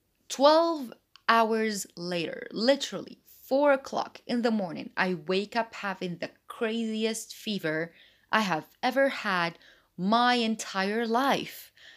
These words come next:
I was like, "What's going on? Like, is it a vaccine reaction?" And they were like, "Yeah, it's logical. I mean, you can have fever, not a thirty-eight degrees fever." Me, being so stupid,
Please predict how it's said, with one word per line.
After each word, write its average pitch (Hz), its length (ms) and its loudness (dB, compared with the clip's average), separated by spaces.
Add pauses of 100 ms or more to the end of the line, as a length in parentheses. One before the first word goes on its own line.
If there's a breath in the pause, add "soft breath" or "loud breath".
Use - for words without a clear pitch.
(240 loud breath)
I 185 100 -4
was 185 100 -2
like, 180 200 0
"What's 190 220 -6
going 185 280 -2
on? 226 200 -2
Like, 156 160 -10
is 156 100 -10
it 165 380 -8
a - 40 -14
vaccine 160 460 -6
reaction?" 196 640 -2
And 220 140 -4
they 254 60 -4
were 247 80 -4
like, 240 220 -4
"Yeah, 339 300 -4
it's - 200 -8
logical. 214 360 -4
I 208 100 -4
mean, 220 180 -4
you 214 140 -4
can 240 440 -4
have 226 580 0 (320 loud breath)
fever, 214 800 0 (540)
not 196 300 2
a 220 40 0
thirty-eight 185 1080 -2
degrees 156 760 -8
fever." - 580 -12 (1200 loud breath)
Me, 220 720 2 (280)
being 165 520 0
so 330 420 0
stupid, 175 880 -2